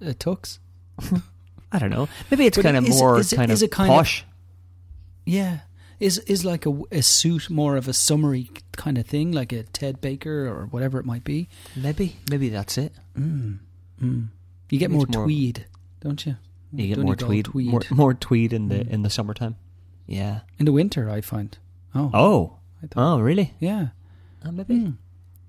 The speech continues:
Speaker 1: 'Cause it's warm, like, it's much warmer, and it's nice too.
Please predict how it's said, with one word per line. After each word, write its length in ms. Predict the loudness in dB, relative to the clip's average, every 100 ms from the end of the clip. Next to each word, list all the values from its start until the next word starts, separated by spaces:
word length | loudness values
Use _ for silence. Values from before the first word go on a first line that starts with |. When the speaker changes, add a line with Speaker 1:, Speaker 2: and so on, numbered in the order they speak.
| -20 -20 -20 -8
Speaker 1:
'Cause 160 | -6 -6
it's 140 | -4
warm, 320 | -2 -2 -2
like, 220 | -4 -8
it's 180 | -10 -6
much 220 | -8 -8
warmer, 300 | -8 -4 -4 -2
and 140 | -4
it's 100 | -2
nice 280 | -4 -4 -6
too. 260 | -10 -10